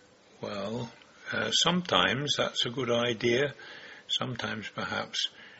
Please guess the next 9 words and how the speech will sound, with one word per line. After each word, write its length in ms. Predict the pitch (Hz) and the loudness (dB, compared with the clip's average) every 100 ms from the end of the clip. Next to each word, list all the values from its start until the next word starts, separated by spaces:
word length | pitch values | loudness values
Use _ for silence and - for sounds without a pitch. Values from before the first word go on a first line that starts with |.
| - - | -20 -8
we're 140 | 107 101 | -4 0
tempted 480 | - 120 - 98 | 2 0 -2 -2
to 80 | - | 0
move 280 | 117 113 95 | 2 2 4
on 280 | 98 95 92 - - | 2 0 -6 -14 -6
too 240 | - 107 101 - | -2 -2 -4 -2
quickly. 500 | 208 - - 95 - - - _ _ - - - - - - - - - | -2 -2 -6 -8 -10 -16 -20 _ _ -20 -18 -18 -20 -20 -20 -20 -20 -6
And 140 | 156 - | -6 2
finally, 580 | 208 196 139 127 117 | 6 8 8 6 6